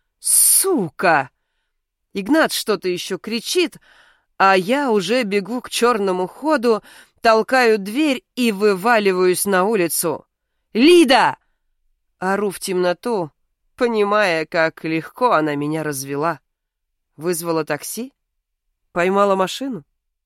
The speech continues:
Выхожу на дорогу, смотря по сторонам, хватаю телефон, но понимаю, что номера-то у меня ее и нет. Член все еще горит, в груди тяжело, как камнем давит.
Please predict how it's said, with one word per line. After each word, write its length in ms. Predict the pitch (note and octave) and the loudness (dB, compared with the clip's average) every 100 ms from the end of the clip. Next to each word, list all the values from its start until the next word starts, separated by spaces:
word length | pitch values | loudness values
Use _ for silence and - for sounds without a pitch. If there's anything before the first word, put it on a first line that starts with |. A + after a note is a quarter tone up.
| _ _ _ - | _ _ _ -6
Выхожу 540 | G#3 - A3+ G#3+ B3 | -4 0 0 0 -2
на 100 | G#3+ | -2
дорогу, 500 | F#3+ G3 A#3 G#3+ F3+ | 0 0 0 -2 -4
смотря 480 | - F3+ E3+ G3+ G3+ | -4 -4 -2 -4 -4
по 120 | F3 | -6
сторонам, 640 | - F3 E3 F#3+ A3 F3+ - _ _ _ _ _ | -8 -4 -2 -2 -2 -4 -10 _ _ _ _ _
хватаю 520 | - G#3+ A3+ D4+ A#3 | -2 0 2 0 0
телефон, 600 | G3 G#3+ G3 - C4 F#3+ | -2 -4 -4 -2 -2 -2
но 260 | F3+ E3+ E3 | -2 -2 -2
понимаю, 580 | F#3 F3+ G3+ A#3+ F3+ D3+ | -4 -4 -2 0 -2 -4
что 540 | - - D#3+ D3+ - _ - | -8 -6 -4 -4 -6 _ -6
номера-то 800 | F#3+ G3+ A#3 E3+ D3+ D3 - | -2 -2 -2 -2 -2 -4 -6
у 80 | D3+ | -4
меня 360 | D3+ E3 D#3 C#3+ | -2 -2 -4 -4
ее 220 | D3+ D3+ | -6 -6
и 140 | C#3+ | -4
нет. 340 | C#3+ E3+ - _ _ _ _ _ _ _ _ _ _ - | -4 -6 -8 _ _ _ _ _ _ _ _ _ _ -8
Член 440 | - F#3+ E3+ D#3+ | -4 -2 -2 -2
все 200 | - E3+ D#3+ | -4 -4 -4
еще 300 | D#3 - D#3+ | -4 -6 -4
горит, 500 | E3 E3+ G3 - _ _ _ _ _ - | -4 -4 -8 -10 _ _ _ _ _ -14
в 140 | F3 | -8
груди 580 | F3 F#3+ F#3 F3 A3+ G#3+ | -2 0 0 -2 -4 -4
тяжело, 800 | - F3 D#3+ E3+ G3+ A3+ F#3+ C#3 - | -6 -8 -4 -4 0 0 0 -4 -12
как 200 | D3+ - | -12 -12
камнем 640 | - G3+ G#3+ G3+ F#3 E3+ D#3 | -2 2 4 4 2 -2 -2
давит. 560 | F3 F3 D3 C#3 - | 0 0 -2 -8 -16